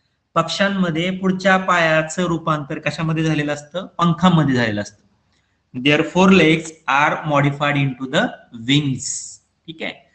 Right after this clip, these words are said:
त्यांचे जे काही पुढचे पाय आहेत, त्याचं रूपांतर कशामध्ये झालेलं असतं? पंखांमध्ये झालेलं असतं. Their body is light in weight,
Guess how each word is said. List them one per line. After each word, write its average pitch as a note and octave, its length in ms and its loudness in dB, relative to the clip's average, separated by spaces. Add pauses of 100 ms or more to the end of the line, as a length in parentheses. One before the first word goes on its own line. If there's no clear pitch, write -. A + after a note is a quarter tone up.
(300)
त्यांचे C#3+ 260 -4
जे D#3 100 -2
काही D#3+ 140 0
पुढचे D#3+ 360 -4
पाय F3 220 2
आहेत, C3+ 240 0 (320)
त्याचं C#3+ 220 -4
रूपांतर D#3+ 360 -2
कशामध्ये D#3+ 420 0
झालेलं E3 280 2
असतं? G3 360 0 (280)
पंखांमध्ये D3+ 600 2
झालेलं A#2 300 -2
असतं. - 260 -10 (840)
Their A3+ 240 6
body B3 680 4
is G3 320 -4
light A3+ 520 2
in A3+ 120 0
weight, E3+ 540 2